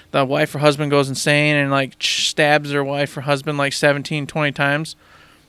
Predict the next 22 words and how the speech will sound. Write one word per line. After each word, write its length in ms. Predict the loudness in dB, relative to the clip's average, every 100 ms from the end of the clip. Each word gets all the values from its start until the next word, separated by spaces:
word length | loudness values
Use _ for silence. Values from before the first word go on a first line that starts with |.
| _ -2
That's 180 | -2 -2
what 160 | -4
you're 80 | -2
doing 280 | 2 4 4
right 200 | 2 0
now. 160 | -4
You're 180 | -2 2
that 180 | 4 4
guy 380 | 2 2 4 4
or 140 | 2
gal, 320 | 2 2 4 4
you're 140 | 6
all 160 | 6 4
like, 140 | 0
"Oh, 320 | -2 -2 -2
how 240 | -2 -4 -4
could 260 | 0 2
they? 140 | 4 2
I 40 |
don't 120 | 2
even 160 | 0 0
understand. 800 | -4 -2 -4 -2 -2 0 0 -2